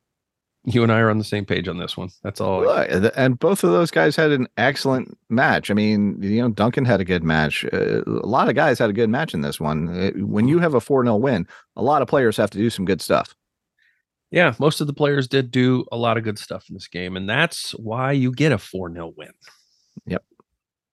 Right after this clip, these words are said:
Speaker 1: All
Speaker 2: Let's
Speaker 1: right.
Speaker 2: do it again.
Speaker 1: The next game for the Lions, Saturday night at the stadium formerly known as Rio Tinto. Now it's America First Field. Uh,
Speaker 2: Ugh,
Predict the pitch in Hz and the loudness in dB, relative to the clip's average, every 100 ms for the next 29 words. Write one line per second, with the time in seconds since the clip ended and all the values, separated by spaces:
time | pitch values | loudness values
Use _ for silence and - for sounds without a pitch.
0 | _ _ _ _ _ _ - 160 170 139 | _ _ _ _ _ _ 0 4 6 6
1 | 95 123 170 101 - _ _ - 107 131 | 4 2 0 0 -8 _ _ -8 0 4
2 | 139 170 - - 151 175 160 127 107 - | 4 2 0 -2 0 2 2 0 -4 -6
3 | 135 139 127 113 143 147 117 - 139 143 | -2 0 0 2 2 4 2 2 2 4
4 | 143 135 147 127 - - 127 139 123 - | 4 4 2 2 -4 -4 0 0 0 -6
5 | - - _ _ _ _ _ _ _ - | -10 -14 _ _ _ _ _ _ _ -2
6 | 117 - 139 139 131 117 127 131 127 120 | -2 0 0 2 2 2 2 2 4 4
7 | 120 113 123 120 110 110 135 117 107 98 | 4 2 2 2 2 2 0 2 2 2
8 | 92 92 110 120 - - - _ _ _ | 0 -2 0 2 0 -6 -10 _ _ _
9 | _ _ 104 90 98 123 - 123 - 110 | _ _ -6 0 4 4 4 2 2 2
10 | 127 - - - - _ - 117 127 147 | 2 0 -8 -14 -20 _ -2 2 4 4
11 | 147 113 _ _ _ _ _ _ _ _ | 0 -2 _ _ _ _ _ _ _ _
12 | - 107 98 95 90 | -8 -4 2 4 2